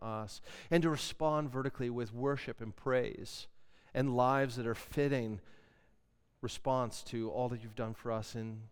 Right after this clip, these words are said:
Jesus Christ. But Lord, on those days and in those moments when we, like David, are, are acting purely on the horizontal, with no regard for you,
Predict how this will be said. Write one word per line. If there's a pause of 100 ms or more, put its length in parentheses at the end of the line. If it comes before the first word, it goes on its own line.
(180)
Jesus
Christ. (480)
But
Lord,
on
those
days
and
in
those
moments
when
we,
like
David, (300)
are,
are
acting
purely
on
the
horizontal,
with
no
regard
for
you,